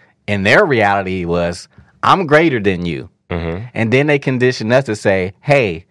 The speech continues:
Speaker 1: you're less than me."
Speaker 2: Mm.
Speaker 1: Hey, my black people, when do we wake up to understand that we've been conditioned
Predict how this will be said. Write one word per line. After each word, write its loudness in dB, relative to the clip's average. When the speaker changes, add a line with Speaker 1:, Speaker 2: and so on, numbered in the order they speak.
Speaker 1:
you're 2
less 2
than -2
me." -6
Speaker 2:
Mm. -6
Speaker 1:
Hey, 2
my 0
black -4
people, -10
when -4
do 0
we -2
wake -4
up -6
to -8
understand -6
that -6
we've -6
been -8
conditioned -8